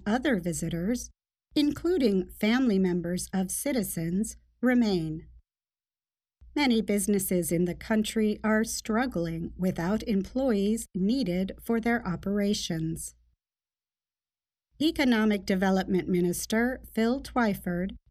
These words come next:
defended the decision on the Avatar film crew. He said the border was only open to a few foreigners who were important for projects with substantial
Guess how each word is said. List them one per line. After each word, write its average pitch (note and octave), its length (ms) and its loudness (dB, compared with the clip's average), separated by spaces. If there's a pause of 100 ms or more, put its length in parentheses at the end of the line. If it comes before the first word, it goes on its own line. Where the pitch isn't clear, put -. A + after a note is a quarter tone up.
(120)
defended A#3+ 680 2
the F3 80 -2
decision F3 640 -2
on F#3+ 140 4
the F3 140 0
Avatar F3 540 -4
film F3 340 0
crew. E3+ 400 -4 (1200)
He F3+ 180 2
said G3+ 500 0 (260)
the A3+ 100 2
border C#4 460 0
was G#3+ 360 0
only B3+ 400 2
open G#3+ 580 -2 (280)
to C4+ 300 0
a A#3+ 140 2
few D4 440 0
foreigners G3+ 840 0 (300)
who C#4 140 0
were B3+ 200 2
important B3 840 -2 (320)
for F3+ 160 0
projects A#3 760 -2
with G3 240 -2 (220)
substantial A#3+ 1080 -2